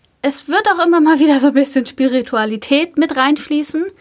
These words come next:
Für mich gehört Spiritualität, ähm, zu meinem Leben dazu.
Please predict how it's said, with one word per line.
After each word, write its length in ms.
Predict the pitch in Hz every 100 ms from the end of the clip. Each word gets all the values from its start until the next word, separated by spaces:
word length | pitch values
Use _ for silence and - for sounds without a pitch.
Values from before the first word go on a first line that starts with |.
| _ _ _
Für 220 | - 262
mich 300 | 254 285 -
gehört 300 | 277 269 269
Spiritualität, 1080 | - 269 262 262 233 233 233 247 233 - - 233
ähm, 440 | 226 226 226 220
zu 200 | - 240
meinem 400 | 226 220 226 226
Leben 320 | 240 240 226
dazu. 500 | 220 214 - 294 339